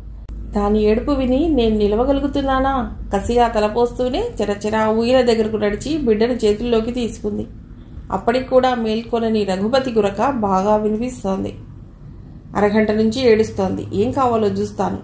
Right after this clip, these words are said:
నువ్వు పడుకో అక్క" అని గబగబా అనేసి తన గదిలోకి వెళ్ళిపోయింది సుగుణ.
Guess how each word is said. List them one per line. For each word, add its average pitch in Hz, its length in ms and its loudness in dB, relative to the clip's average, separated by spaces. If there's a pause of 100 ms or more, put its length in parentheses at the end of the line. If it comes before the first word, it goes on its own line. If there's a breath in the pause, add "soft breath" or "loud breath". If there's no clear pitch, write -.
నువ్వు 220 160 -2
పడుకో 240 280 2
అక్క" - 240 -2 (320)
అని 254 300 0
గబగబా 202 360 0
అనేసి 240 400 -2
తన 220 200 -6
గదిలోకి 202 400 -2
వెళ్ళిపోయింది 190 580 -4
సుగుణ. 208 220 -2